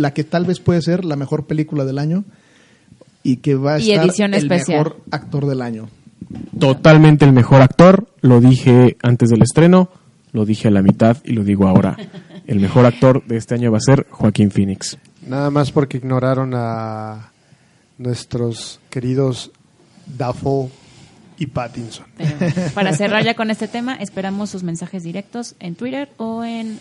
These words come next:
Speaker 2: en la cuenta de Facebook de Cinco y Acción Podcast.
Speaker 3: Perfecto.
Speaker 1: Hay muchos datos interesantes al respecto de la historia de los Óscares. La, el podcast pasamos, sacamos algunos, eh, algunas controversias que han habido, cuántas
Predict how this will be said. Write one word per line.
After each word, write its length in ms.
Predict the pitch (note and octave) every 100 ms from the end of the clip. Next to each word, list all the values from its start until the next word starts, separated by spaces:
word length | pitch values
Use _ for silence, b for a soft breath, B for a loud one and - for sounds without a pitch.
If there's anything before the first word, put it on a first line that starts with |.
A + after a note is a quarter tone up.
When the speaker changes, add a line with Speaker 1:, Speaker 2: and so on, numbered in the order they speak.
| G1+
Speaker 2:
en 280 | F#3+ F#3 E3+
la 100 | E3
cuenta 240 | F#3 F3+
de 100 | F3
Facebook 400 | - F#3+ G3 G#3
de 200 | F#3 E3+
Cinco 260 | E3 F3+ F3+
y 60 |
Acción 260 | F3 - E3+
Podcast. 360 | D#3+ - - _ _ _ _ _ _ _ _ _ b b b b _ -
Speaker 3:
Perfecto. 220 | - -
Speaker 1:
Hay 60 |
muchos 280 | G3+ F#3+ F#3+
datos 280 | F#3+ G3 F#3
interesantes 760 | F#3 D3 C#3 E3+ F3 F#3 F3
al 80 | D3+
respecto 420 | C#3+ - D#3 D3
de 80 | D#3
la 60 | C3+
historia 240 | D#3+ D#3+
de 80 | D3+
los 140 | B2
Óscares. 380 | C#3 C3+ D#3+ F3+
La, 240 | D#3 B2 C3+
el 220 | C3 C3
podcast 400 | - D3+ - D3
pasamos, 380 | C3 D3 D3+ D3
sacamos 320 | C3+ C#3 C#3
algunos, 420 | A#2+ C#3+ E3+ D#3 C3 B2
eh, 300 | A#2+ A#2 A#2
algunas 320 | A#2 C#3 C3
controversias 680 | C3 A#2 B2+ C3 C#3 C3 A#2+
que 80 | B2+
han 80 |
habido, 540 | B2 D#3 E3+ D#3+ D#3+ D#3
cuántas 480 | D3 C3 B2+ A#2+